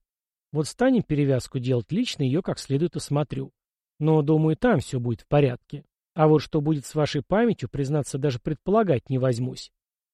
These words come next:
Работа человеческого мозга ещё толком не изучена. Увы, молодой человек, мог бы сказать, что всё исправится, но не хочу лгать»,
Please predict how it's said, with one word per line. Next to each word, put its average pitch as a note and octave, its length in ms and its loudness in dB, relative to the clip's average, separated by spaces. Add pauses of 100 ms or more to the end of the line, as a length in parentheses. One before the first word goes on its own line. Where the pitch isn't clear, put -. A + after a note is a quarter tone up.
(380)
Работа D3 460 2
человеческого C#3 640 -2
мозга D#3 320 0
ещё C3+ 240 -4
толком D3+ 420 0
не G3+ 140 2
изучена. C3+ 560 -4 (640)
Увы, A#3+ 420 4
молодой A3 340 4
человек, B2+ 420 -4 (240)
мог G#3 280 4
бы G3+ 100 0
сказать, E3 360 -2
что - 140 -8
всё - 240 -2
исправится, E3 680 0
но C3+ 180 2
не B3+ 100 4
хочу B3 320 -2
лгать», G3+ 420 -2